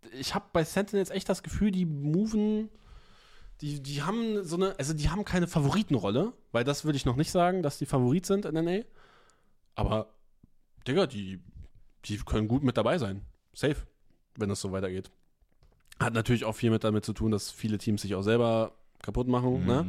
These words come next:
Speaker 2: ja.
Speaker 1: Aber die sind eins der, der besten Teams, würde ich jetzt mal sagen, durch die Offseason. Also das ist, äh, wirklich, wirklich gut. Jinx Esports, ja. <laughs> Digga, im Before, Digga, wir machen das hier einfach nur, damit Sentinels, äh, komplett abkackt. <laughs> Und,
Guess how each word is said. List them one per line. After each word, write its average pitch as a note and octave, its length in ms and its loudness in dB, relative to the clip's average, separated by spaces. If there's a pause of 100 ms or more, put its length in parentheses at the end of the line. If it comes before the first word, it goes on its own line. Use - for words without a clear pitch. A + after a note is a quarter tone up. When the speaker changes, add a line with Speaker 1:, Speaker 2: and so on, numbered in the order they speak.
(180)
Speaker 2:
ja. F2 260 -2 (100)
Speaker 1:
Aber G#2 240 0
die G2 100 -6
sind G2+ 300 -4
eins G#2 280 -4
der, C#3 280 4
der C3 140 0
besten C3+ 320 -2
Teams, - 340 -8 (200)
würde G#2+ 140 -2
ich G2 80 -8
jetzt - 200 -6
mal G2+ 60 -2
sagen, F#2+ 360 -4 (100)
durch G2+ 140 -6
die - 120 -10
Offseason. F#2+ 480 -8
Also A2 320 0
das A2 320 -4
ist, - 140 -6
äh, A2 220 -2
wirklich, F3 320 0 (420)
wirklich C#3+ 220 2
gut. A2 200 -2
Jinx D3+ 180 4
Esports, G#2+ 340 -4
ja. A#2 180 2 (180)
<laughs> A#3 200 -8
Digga, D3 160 2 (600)
im D3 180 2
Before, C#3+ 340 4
Digga, B2 200 2
wir A#2+ 100 4
machen C#3 240 0
das C3+ 140 0
hier C#3+ 120 2
einfach C3+ 180 0
nur, C3 100 4
damit B2 240 2
Sentinels, A#2+ 500 2
äh, G#2 440 4
komplett A#2+ 300 -2
abkackt. - 540 -4
<laughs> F#3+ 1900 -2
Und, A#2 520 -2